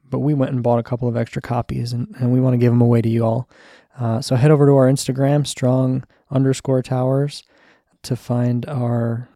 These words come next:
post for this episode, and, uh, just kinda follow on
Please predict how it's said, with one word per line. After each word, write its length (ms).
post 360
for 180
this 220
episode, 580
and, 420
uh, 340
just 180
kinda 200
follow 380
on 500